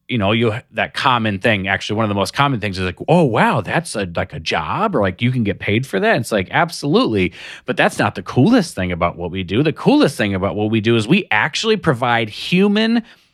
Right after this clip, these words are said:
connection, genuine human connection. And they might say, "What do you mean by that?"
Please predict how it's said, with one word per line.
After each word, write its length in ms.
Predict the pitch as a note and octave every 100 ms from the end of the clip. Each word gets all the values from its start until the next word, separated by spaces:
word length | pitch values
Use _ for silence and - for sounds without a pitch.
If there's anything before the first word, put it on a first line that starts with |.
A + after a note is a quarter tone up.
| _
connection, 720 | - C#3+ C#3+ E3 E3+ - G2+ G2
genuine 640 | F#2+ C3+ E3 G3 G3+ G3
human 600 | E3+ - E3 E3 D#3+ D#3+ D3 - - - _
connection. 800 | - G2+ D#3+ - - G#2 B1 - - _ _
And 140 | G#2 G#2
they 100 | G#2+
might 240 | G#2+ G2+
say, 420 | - G#2 F#2+ F#2 -
"What 200 | G2 G#2
do 60 |
you 100 | A2
mean 280 | G#2 A#2+ C3+
by 180 | G#2 F2+
that?" 360 | F#2+ F#3 D3+